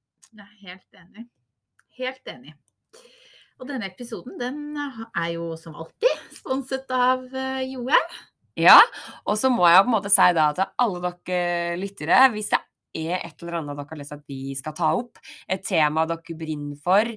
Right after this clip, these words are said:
Speaker 2: eh, som vi skal hente inn med nye inspirerende gjester, for eksempel, eh, som også dere har lyst til å høre og mer om, og deres historie, så må dere love å sende oss, eh, eh, inn det.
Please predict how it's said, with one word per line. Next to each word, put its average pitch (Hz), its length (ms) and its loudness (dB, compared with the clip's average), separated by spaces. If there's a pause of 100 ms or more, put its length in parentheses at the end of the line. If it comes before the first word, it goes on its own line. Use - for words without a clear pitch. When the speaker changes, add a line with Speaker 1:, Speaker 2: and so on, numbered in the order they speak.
(440)
Speaker 2:
eh, 185 600 2
som 180 280 -8
vi 160 160 -2
skal 165 680 2
hente 208 320 -4
inn 196 140 -4
med 175 100 -4
nye 196 440 -4
inspirerende 156 600 -8
gjester, 269 600 0
for 285 100 -2
eksempel, 285 480 -2 (380)
eh, 240 220 0
som 262 200 -4
også 185 300 0
dere - 100 -16
har 151 140 -6
lyst 156 180 -8
til 190 60 0
å 208 40 2
høre 185 300 2
og 262 320 4
mer 233 260 0
om, 339 200 -4
og 262 180 -4
deres 202 320 -8
historie, 208 420 -2
så 240 140 -4
må 175 240 -4
dere 190 420 -4
love 160 240 -2
å 175 140 -6
sende 156 320 -6
oss, 151 160 -6 (100)
eh, 156 300 0 (540)
eh, 175 420 4
inn 170 260 -2
det. 180 140 8